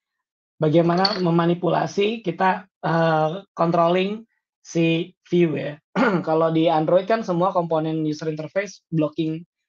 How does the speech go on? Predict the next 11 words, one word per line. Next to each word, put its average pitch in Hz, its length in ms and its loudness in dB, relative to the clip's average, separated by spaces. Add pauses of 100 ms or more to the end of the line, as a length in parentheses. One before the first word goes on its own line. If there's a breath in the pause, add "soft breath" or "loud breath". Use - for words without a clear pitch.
main 165 240 0
building-nya 165 400 2
adalah 170 160 2
sifat, 165 400 -6
eh, 151 320 0
dibangun 151 320 0
dari 156 160 2
namanya 156 320 -4
views 123 400 -12
gitu 120 300 -16
ya. - 20 -20